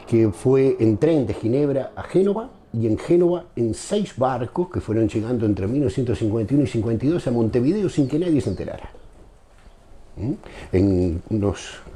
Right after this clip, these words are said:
cuatrocientos cincuenta cajones de, de la época,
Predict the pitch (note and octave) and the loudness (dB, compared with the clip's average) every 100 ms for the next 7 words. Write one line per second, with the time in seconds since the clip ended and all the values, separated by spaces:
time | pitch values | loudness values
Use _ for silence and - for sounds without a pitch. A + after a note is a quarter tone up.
0 | - F#2+ F2 - B2 - - E2 C#3+ A2+ | -6 -4 -4 -4 -4 -4 -4 -2 2 2
1 | F2+ D2+ - - D#3 D#3 A2+ F#2 D#2+ F2 | 0 -4 -6 -2 0 0 -2 -4 -6 -10
2 | D#2+ C#2+ C#2+ D2+ E2 G2 E3+ D3+ D3+ B2+ | -10 -10 -8 -6 -6 0 2 2 0 0
3 | D#3 | -2